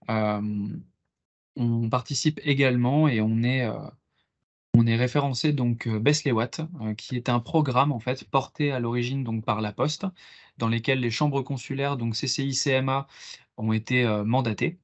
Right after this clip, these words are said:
Donc, euh, moi-même, je travaille sur le Pays de la Loire, euh, pour, euh, promouvoir du coup et développer ce programme d'accompagnement qui est représenté par trois grands volets.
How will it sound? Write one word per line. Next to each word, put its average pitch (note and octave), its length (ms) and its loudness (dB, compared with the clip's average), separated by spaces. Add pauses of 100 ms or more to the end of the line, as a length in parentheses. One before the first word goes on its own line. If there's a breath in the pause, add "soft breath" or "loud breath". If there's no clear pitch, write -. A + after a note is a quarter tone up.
Donc, A2+ 280 -2
euh, A2 220 0
moi-même, C#3+ 580 2
je A#2 180 -4
travaille B2+ 500 -2
sur - 180 -6
le G#2+ 80 -2
Pays C3 160 -2
de C3 80 -2
la B2+ 80 -2
Loire, C3 380 -2 (540 loud breath)
euh, A2 180 2
pour, C#3+ 500 2
euh, G#2+ 680 -2
promouvoir C3+ 500 0
du C3 100 -2
coup C#3+ 140 0
et B2 80 2
développer C3+ 400 0
ce C#3+ 120 -4
programme B2+ 500 -2
d'accompagnement B2 1040 0 (540)
qui D3 340 0 (1000)
est - 40 -10
représenté A#2 420 -2
par B2 220 -4
trois C#3 300 2
grands B2+ 240 -2
volets. A#2 260 -2